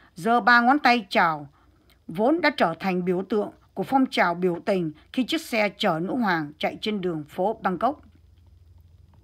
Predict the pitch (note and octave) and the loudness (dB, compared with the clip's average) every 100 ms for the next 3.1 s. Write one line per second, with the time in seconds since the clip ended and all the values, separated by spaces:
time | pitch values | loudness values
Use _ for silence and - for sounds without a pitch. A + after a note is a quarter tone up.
0 | _ - - - - C#4+ G#3+ - - - | _ -20 -20 -6 0 2 0 -4 0 0
1 | - G#3 D#3 G3+ D4 - - - F4 B3+ | 0 -2 0 0 0 -2 -10 2 4 4
2 | G#3 G3 - F#3+ D4 D4+ G#3 D4+ B3 F3 | 2 -4 -4 -4 -4 -2 0 0 0 0
3 | D#3 | -2